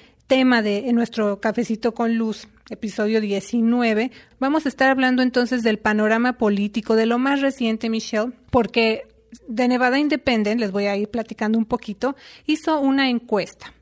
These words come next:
Eso fue hace una semana. Y como le hemos informado, pues entonces Nevada va a tener cambios significativos en materia política porque en este dos mil dieciocho va a haber elecciones, ya le hemos platicado, ya le hemos informado de esto.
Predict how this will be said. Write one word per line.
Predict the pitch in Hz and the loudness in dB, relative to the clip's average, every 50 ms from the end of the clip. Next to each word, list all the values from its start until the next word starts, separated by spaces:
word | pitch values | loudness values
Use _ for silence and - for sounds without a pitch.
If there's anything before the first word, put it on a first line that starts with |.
| _ - | _ -8
Eso | 349 320 - - 277 | -4 -4 -2 -2 0
fue | 240 269 254 | 0 0 -2
hace | 247 - 254 | -2 -2 -2
una | 247 247 262 | -2 -2 -2
semana. | 254 - 330 359 415 427 415 - - - - - - | -2 0 0 0 0 -2 -4 -10 -16 -20 -20 -12 -4
Y | - 285 | -4 -2
como | 269 - 302 285 285 285 277 - 277 | 0 2 2 2 4 2 2 0 -2
le | 294 269 262 269 | 2 2 2 4
hemos | 269 294 311 302 320 | 4 2 2 2 2
informado, | 302 269 302 285 285 277 277 277 | 2 2 4 4 4 4 2 2
pues | 277 269 240 - | 2 0 0 2
entonces | 226 220 - 240 240 233 - 254 240 | 0 0 2 2 0 2 0 0 2
Nevada | 240 226 208 220 247 302 339 | 2 2 2 2 2 4 4
va | 320 277 | 4 4
a | 262 | 2
tener | - 240 233 226 226 | 2 0 0 0 -2
cambios | - 233 226 226 226 - | -2 -2 -2 -2 -4 -4
significativos | - 190 208 208 208 - 220 - 208 196 196 - 220 208 220 214 - | -4 -4 -4 -4 -2 -4 -4 -4 -4 -4 -2 -2 -2 0 0 0 0
en | 240 226 | 0 0
materia | 214 208 - 233 233 247 247 240 | 0 0 0 0 2 2 0 0
política | - 247 254 262 254 - 220 - - 220 | 0 0 0 0 -2 -4 -6 -4 -4 -4
porque | 220 226 220 214 - 233 | -2 -2 -4 -2 -2 -2
en | 214 220 233 | -2 0 0
este | 262 262 - - 302 294 | -2 -2 0 0 0 2
dos | 285 262 233 240 | 2 2 2 2
mil | 226 214 208 214 | 2 2 2 0
dieciocho | 214 247 262 240 - 214 196 - - 254 | 0 -2 -2 -2 -2 -4 -4 -2 -4 -4
va | 226 190 | -4 -4
a | 175 | -4
haber | 185 196 208 | -4 -4 -4
elecciones, | 220 233 254 262 262 - - 320 302 294 294 294 294 269 | -4 -2 -4 -4 -4 -4 -4 -4 -2 -2 -2 -4 -6 -8
ya | 220 202 | -8 -10
le | 190 190 | -10 -8
hemos | 202 214 220 - | -10 -10 -10 -8
platicado, | - 240 247 240 285 - - 320 320 330 | -8 -8 -6 -6 -6 -4 -2 -2 -2 -2
ya | 330 277 247 | -2 -2 -2
le | 220 214 214 | -2 -2 -2
hemos | 214 214 214 220 - - | -2 -2 -2 -4 -4 -2
informado | 254 240 202 233 208 202 208 208 214 220 | -2 0 0 0 -2 -2 0 0 0 2
de | 220 226 214 196 | 2 2 0 -2
esto. | - - - 185 | -4 -4 -8 -8